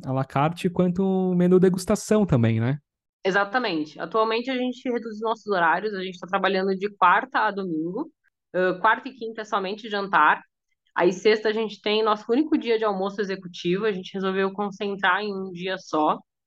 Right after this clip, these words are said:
Speaker 2: até pelo perfil da região que a gente tá, né? A gente acaba sendo um, um restaurante mais destino. Então, é um restaurante que você, se você não mora no Tatuapé, você vai pro Tatuapé pra ir no restaurante. Dificilmente você tá fazendo alguma coisa,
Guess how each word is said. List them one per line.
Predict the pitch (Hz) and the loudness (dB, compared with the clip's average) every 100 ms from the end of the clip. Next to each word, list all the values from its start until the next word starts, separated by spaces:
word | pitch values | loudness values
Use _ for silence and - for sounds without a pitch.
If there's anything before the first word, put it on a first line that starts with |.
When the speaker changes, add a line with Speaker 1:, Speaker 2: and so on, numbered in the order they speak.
| _ _ _ | _ _ _
Speaker 2:
até | - 185 | 0 2
pelo | 233 285 269 | 2 0 2
perfil | 254 254 | -2 -2
da | 240 | -4
região | 240 240 220 240 | -2 -2 0 -2
que | 269 | -2
a | |
gente | 262 262 262 - | -4 -4 -6 0
tá, | 151 143 | 2 2
né? | 151 160 | 0 -2
A | 165 | -4
gente | 170 | -8
acaba | 175 185 180 | -2 0 0
sendo | 190 196 | -2 -6
um, | 196 196 175 | -6 -8 -8
um | |
restaurante | 180 - 190 190 190 | -8 -2 0 0 0
mais | 196 196 - | 0 0 -4
destino. | 220 - - 185 151 147 _ _ _ _ _ | -12 -10 -2 2 2 0 _ _ _ _ _
Então, | 175 180 | 2 4
é | |
um | 190 | 2
restaurante | 196 202 208 214 | 2 4 2 0
que | 220 | -4
você, | 208 214 220 220 226 - - | -4 0 4 4 4 0 -8
se | _ | _
você | 180 185 | -10 -6
não | 214 208 | -2 0
mora | 180 190 170 | 2 2 2
no | 151 | -4
Tatuapé, | 156 151 147 208 226 | -8 -8 -4 -2 -2
você | 196 254 | -4 -6
vai | 208 190 240 320 - | -4 -2 -2 -4 -6
pro | 269 | -8
Tatuapé | 254 254 208 202 208 240 - - | -8 -2 -4 -2 -4 -6 -8 -2
pra | 269 285 | 0 0
ir | 277 277 | -2 -2
no | 285 294 | 0 -2
restaurante. | 262 269 294 226 190 175 | -4 -4 -4 -2 -4 -6
Dificilmente | 170 175 220 240 220 233 | -12 -12 -8 -2 -2 -2
você | 233 233 | -4 -4
tá | - 214 | -2 -2
fazendo | 226 214 | -2 -2
alguma | 214 214 214 | -2 0 -2
coisa, | 214 208 208 | 0 0 -2